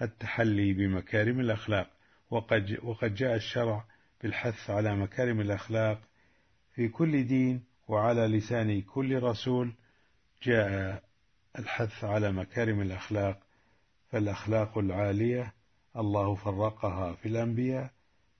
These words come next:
ثم جمعها في سيد الأنبياء صلى الله عليه وسلم،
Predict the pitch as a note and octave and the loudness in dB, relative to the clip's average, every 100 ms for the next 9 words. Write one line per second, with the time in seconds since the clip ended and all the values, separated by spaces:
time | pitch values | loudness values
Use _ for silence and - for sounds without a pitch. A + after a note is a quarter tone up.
0 | - A#2+ A#2 G#2+ G2+ A2 A2 G#2 G2+ G#2 | -6 -2 0 2 2 2 2 2 0 0
1 | G2 F2+ A2+ G#2+ B2+ B2 A#2 B2 A#2+ B2 | -2 -2 -4 0 0 0 0 -2 -2 -2
2 | B2 B2 B2+ B2+ - - A2+ G#2+ G#2 F#2+ | 0 -2 -2 -6 -10 -4 0 0 0 -2
3 | G2+ - C3 C3 C3 | -4 -4 -4 -2 -4